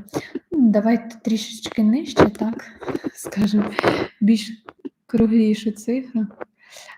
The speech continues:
Да, давайте поставимо сто двадцять шість двісті.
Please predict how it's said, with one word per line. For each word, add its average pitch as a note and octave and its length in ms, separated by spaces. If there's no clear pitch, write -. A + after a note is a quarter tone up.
Да, A#3+ 200
давайте G#3 380
поставимо G3+ 480
сто - 180
двадцять G#3 340
шість G#3 300
двісті. G#3 540